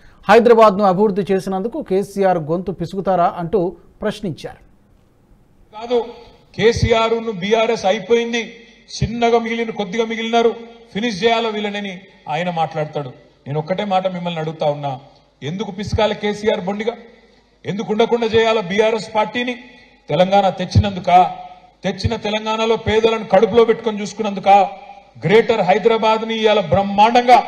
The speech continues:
Speaker 2: ఒక అంతర్జాతీయ స్థాయి నగరంగా డెవలప్ చేసే ప్రయత్నం చేసినందుక ఎందుకు ఇవాళ బీఆర్ఎస్ పార్టీని బొందబెట్టాలని నేను అడుగుతా ఉన్నా. ఇవాళ మీరు చూడండి, స్పష్టమైన ఎజెండాతో పోతున్నారు కాంగ్రెస్, బీజేపీ, కానీ దేశ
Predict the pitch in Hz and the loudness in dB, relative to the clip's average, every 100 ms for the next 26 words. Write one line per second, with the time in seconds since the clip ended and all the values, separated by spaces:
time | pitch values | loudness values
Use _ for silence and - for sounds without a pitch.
0 | - - 185 185 190 185 233 233 220 220 | -4 -4 0 2 2 2 2 4 4 2
1 | 226 220 - 214 214 202 220 240 254 247 | 2 0 2 2 2 2 4 4 6 6
2 | - - - - 190 262 254 240 - 240 | 4 -8 -6 2 6 6 6 4 4 4
3 | 214 220 220 208 196 190 190 180 196 170 | 2 -2 -4 -8 -8 -8 -10 2 6 6
4 | - - - 135 185 247 - 233 226 208 | 2 -12 -8 -4 -4 -4 0 4 4 4
5 | 180 202 196 - 190 185 196 175 165 185 | 0 0 0 2 2 2 0 -4 -2 -2
6 | 180 180 170 165 160 160 160 151 143 127 | 0 2 2 0 -4 -6 -2 -2 -2 -8
7 | - - _ - 170 180 180 175 233 233 | -16 -20 _ -4 -2 -2 -2 2 4 4
8 | 214 - - - - - 196 196 - 247 | 0 -6 -16 -16 -8 -2 4 4 4 4
9 | 240 233 220 226 226 226 214 208 208 202 | 4 2 0 -2 0 2 2 0 -2 -2
10 | 165 - - - 180 202 196 190 196 170 | -4 -10 -16 2 4 4 -2 -6 -8 -8
11 | 180 170 180 139 120 - _ _ _ _ | -8 -4 -6 -6 -14 -20 _ _ _ _
12 | _ _ 160 185 240 240 - - - _ | _ _ 2 2 2 -6 -10 -20 -20 _
13 | - 165 208 | -10 -4 -2